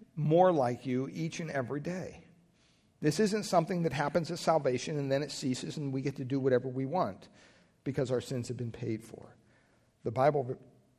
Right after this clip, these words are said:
very clearly tells us that if we love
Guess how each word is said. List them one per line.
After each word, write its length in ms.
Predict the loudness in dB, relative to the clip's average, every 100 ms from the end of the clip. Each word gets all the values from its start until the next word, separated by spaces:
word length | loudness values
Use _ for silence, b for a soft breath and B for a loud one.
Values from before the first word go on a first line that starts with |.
| _ _ _
very 220 | 4 4
clearly 340 | 4 2 2 2
tells 320 | 4 4 4
us 120 | -6
that 220 | 0 -2 -2 B
if 140 | -2 0
we 160 | 0
love 420 | 4 6 6 6